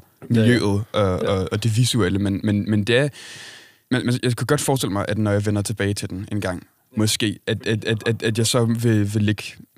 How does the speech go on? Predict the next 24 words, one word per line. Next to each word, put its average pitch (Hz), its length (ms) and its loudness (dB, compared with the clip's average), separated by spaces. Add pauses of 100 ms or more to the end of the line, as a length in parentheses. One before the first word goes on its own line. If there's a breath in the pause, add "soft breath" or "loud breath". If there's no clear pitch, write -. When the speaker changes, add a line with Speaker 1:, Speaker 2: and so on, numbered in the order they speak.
Speaker 2:
mere 117 260 4
mærke 104 360 2
til, 101 320 -2
til - 200 -4
deres 101 240 0
dialog, 104 380 2 (120)
ikke? 117 180 2 (160)
Speaker 1:
Ja. 104 60 0 (240)
Speaker 2:
Øh, 95 80 -4 (320)
ungerne, 104 420 2 (140)
Speaker 1:
Helt 113 120 -6
klart. - 120 -4
Speaker 2:
som, 107 160 2
som 117 180 0
jo 107 200 2
er 107 140 2
interessant, 110 520 -4
fordi - 180 -6
det 107 260 0
har 110 220 0
ikke 123 360 0 (880 soft breath)
umiddelbart 147 460 2
den 110 100 0
større 107 540 2